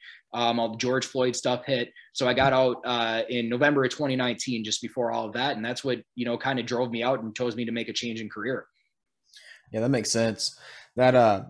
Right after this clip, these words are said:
Speaker 2: that's a lot of, a lot of, uh, a lot of stuff. And I, I, I could see how, how that one, that one case, without going into the details of it, it could, it could just kind of break the, break the camel's back and,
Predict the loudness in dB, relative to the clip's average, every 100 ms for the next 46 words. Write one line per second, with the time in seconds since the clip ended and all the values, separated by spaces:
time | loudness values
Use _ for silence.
0 | -4 2 6 10 10 12 10 6 -4 -2
1 | 0 4 6 6 6 2 2 2 4 2
2 | -2 -12 _ _ -20 _ _ _ _ _
3 | 6 8 8 8 8 6 -8 -16 _ 0
4 | 2 6 6 6 4 0 0 2 2 4
5 | 4 6 4 0 -4 0 2 4 2 2
6 | 2 2 2 0 2 2 2 0 0 2
7 | 2 2 4 4 4 2 2 0 0 0
8 | 2 2 2 -2 -8 -4 -2 -2 -2 -2
9 | -2 0 -2 2 0 2 4 2 4 2
10 | 4 2 0 0 0 0 0 2 4 6
11 | 4 0 -4 -4